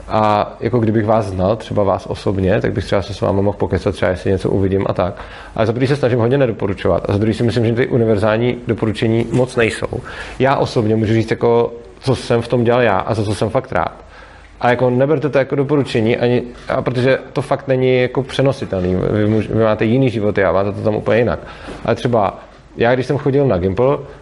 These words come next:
tak jsem v podstatě celou dobu hrál Dračí doupě se spolužákama a, eh, nevím, jestli znáte Dračí doupě, eh, a tak jsme to tam hráli a vlastně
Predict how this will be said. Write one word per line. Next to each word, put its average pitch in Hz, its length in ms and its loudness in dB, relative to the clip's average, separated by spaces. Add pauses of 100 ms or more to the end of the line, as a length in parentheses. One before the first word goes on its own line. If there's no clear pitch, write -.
(140)
tak 120 140 -2
jsem 127 300 2
v - 60 -8
podstatě 120 340 0
celou 120 260 0
dobu 110 600 2
hrál 107 240 2
Dračí 101 280 -2
doupě 98 460 2 (440)
se 107 140 -2
spolužákama 92 840 0
a, 98 380 2 (360)
eh, - 20 2
nevím, 107 160 2
jestli 104 160 0
znáte 98 300 0
Dračí 98 300 -2
doupě, 101 420 0 (400)
eh, 107 260 2 (160)
a 110 320 0
tak 120 160 -2
jsme 120 180 0 (340)
to 123 80 -2
tam 143 160 0
hráli 101 440 0 (360)
a - 80 -2
vlastně 117 540 2